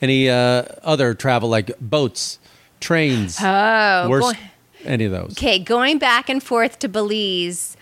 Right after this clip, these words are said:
Speaker 2: um, into Belize City to Key Cocker. Sometimes, like, I would take these tiny skiff boats,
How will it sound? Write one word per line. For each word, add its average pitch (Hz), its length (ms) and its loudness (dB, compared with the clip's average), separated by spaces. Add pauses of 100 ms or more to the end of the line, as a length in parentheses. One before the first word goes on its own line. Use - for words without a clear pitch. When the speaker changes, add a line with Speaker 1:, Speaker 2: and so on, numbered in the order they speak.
(280)
Speaker 2:
um, 180 680 0
into 196 420 -4
Belize 196 320 -4
City 208 240 0
to 190 80 0
Key 208 220 -4
Cocker. 185 480 -2
Sometimes, 247 680 0
like, 190 160 -2
I 190 100 0
would 208 120 -2
take 233 160 -4
these 202 120 -6
tiny 202 300 -2
skiff - 340 -4
boats, - 380 -4